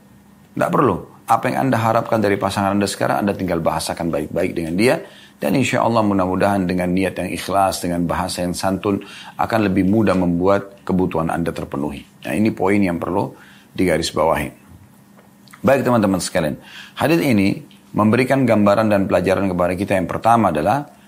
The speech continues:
tentang ya, haramnya, haramnya hukumnya seorang suami ataupun seorang istri menceritakan rahasia ranjang mereka.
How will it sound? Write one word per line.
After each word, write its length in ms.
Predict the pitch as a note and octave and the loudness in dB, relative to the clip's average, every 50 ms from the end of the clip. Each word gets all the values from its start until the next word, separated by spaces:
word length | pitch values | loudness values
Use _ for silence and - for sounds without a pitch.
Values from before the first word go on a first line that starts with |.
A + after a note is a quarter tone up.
| - - - - | -20 -20 -10 -4
tentang 720 | - B2 C3 C3+ C3 C#3 C#3 C3+ C#3 C#3 C#3+ D3+ D#3 D3 - - - _ _ _ _ - - | -2 0 0 2 2 2 2 2 2 2 0 -2 -4 -6 -10 -20 -20 _ _ _ _ -20 -14
ya, 220 | - F#2 G2 - | -8 -6 -6 -4
haramnya, 720 | - - - A2+ B2 C3 D3 D3+ D3 B2+ G#2+ F#2 D#2 - - - | -2 0 2 4 4 6 4 4 4 4 2 2 0 -4 -8 -10
haramnya 580 | - - - E2+ A2+ C#3 C#3+ C#3 A#2 G#2 F#2+ E2+ | -8 -6 -2 2 4 4 4 4 4 2 2 0
hukumnya 720 | F#2+ G2 F2+ - G2+ G2 F#2+ F#2 G2 G#2+ C3 D3+ - - - - - - - | -2 -4 -4 -2 0 0 0 2 2 0 0 -2 -4 -10 -20 -20 -20 -20 -14
seorang 560 | - - - G2+ F#2+ B2+ C3 C3 B2 A#2 A2 | -8 -4 -2 0 2 4 4 4 2 0 0
suami 560 | G2+ - - G2+ F#2+ F2+ F2 E2+ D#2 D2 - | -2 -2 0 2 2 2 2 0 -2 -4 -6
ataupun 480 | - - F2 F2 F2+ G2 A2 B2+ C3 C3+ | -8 -6 -6 -4 -2 -2 -2 0 0 0
seorang 480 | B2+ - G#2+ G2 G#2 G2 F#2+ F#2 F2+ - | 0 -2 -2 0 0 0 0 -2 -2 -4
istri 480 | G2 - - - A2 B2+ D3 F3+ F3+ - - - - - - - - - - - | -6 -6 -4 -2 0 2 2 0 0 -4 -8 -16 -20 -20 -20 -20 -20 -14 -6 0
menceritakan 800 | A2 A#2+ A#2+ G#2+ - A2 G#2+ G#2 G2 - B2 A#2+ B2 B2+ B2 A#2 | 2 2 2 2 2 0 0 0 0 2 0 0 0 0 -2 0
rahasia 480 | G2 G2+ G2+ G2+ F#2+ - - A#2 A2 G#2 | 0 0 0 0 -2 -2 -2 -2 0 0
ranjang 480 | G2 G2 G#2 G#2 F#2+ F#2+ F2 E2 D#2+ D#2 | 0 0 0 0 0 0 0 -2 -2 -4
mereka. 400 | D2+ D2 C2+ - - - - | -4 -6 -6 -8 -14 -18 -18